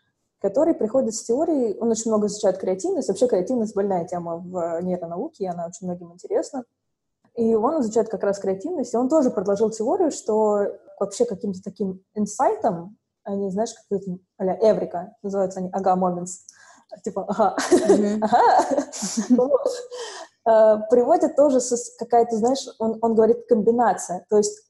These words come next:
Speaker 1: очень сильной фокусировки, напряженной работы и очень сильного отдыха,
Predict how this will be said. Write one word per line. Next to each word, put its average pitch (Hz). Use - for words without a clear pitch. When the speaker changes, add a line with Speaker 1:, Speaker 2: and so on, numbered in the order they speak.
Speaker 1:
очень 233
сильной 202
фокусировки, 208
напряженной 190
работы 180
и 240
очень 214
сильного 185
отдыха, 185